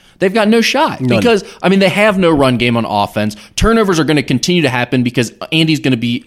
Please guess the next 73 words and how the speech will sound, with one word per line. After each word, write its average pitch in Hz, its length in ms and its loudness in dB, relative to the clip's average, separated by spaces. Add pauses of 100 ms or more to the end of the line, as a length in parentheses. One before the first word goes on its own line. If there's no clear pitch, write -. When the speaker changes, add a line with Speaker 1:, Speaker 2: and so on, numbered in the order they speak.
Speaker 1:
under 127 340 -2
an 123 140 -4
incredible 147 540 0
amount 120 180 0
of 104 80 -6
pressure 110 300 -4
all 123 340 0
year 110 220 -2
with 170 100 2
Speaker 2:
And 170 80 4
Speaker 1:
this 170 80 2
Speaker 2:
we're, 160 100 4
Speaker 1:
offensive 180 220 2
Speaker 2:
and 175 140 4
we're 170 80 4
Speaker 1:
line. 156 80 2
Speaker 2:
playing 165 260 4
catch 139 260 0
up. 139 200 2 (240)
Speaker 1:
Yeah, 120 340 -2
I, 151 120 -4 (100)
I 170 40 2
just, 156 340 -2 (640)
you're 175 220 0
right. 147 180 2
The, 156 80 2
the, 156 160 0
the 156 160 -2
thing 214 220 0
that's 196 180 -2
most 156 240 2
discouraging 143 480 0
from 143 160 -2
this 139 100 -2
game 143 220 0
is 113 80 -6
that 123 260 -2
there's 117 220 -2
no 120 220 -2 (140)
answers 113 380 -4
to - 80 -8
what's 104 200 -4
wrong, 101 340 -4
I 110 80 -4
Speaker 2:
Yeah. - 60 -12
Speaker 1:
think. 92 340 -10
The, 131 100 -2
Speaker 2:
I 135 120 0
Speaker 1:
your, 135 120 0 (120)
your 151 120 0
personnel 139 400 0
just 113 220 -2
stinks. - 440 -6
Speaker 2:
Yeah, 147 280 4
the, 147 160 2
the, 147 260 0
the, 139 220 -2
we 143 140 0
talked 147 240 0
to 131 60 0
Lou 131 120 4
Anarumo, 127 400 4
the 123 60 4
defensive 117 360 -2
coordinator. 120 420 2
I've 113 140 0
not 117 180 -2
written 113 220 -4
it 104 100 -6
yet, 117 400 -2
uh, 110 200 -2
on 113 200 0
Monday. 113 560 2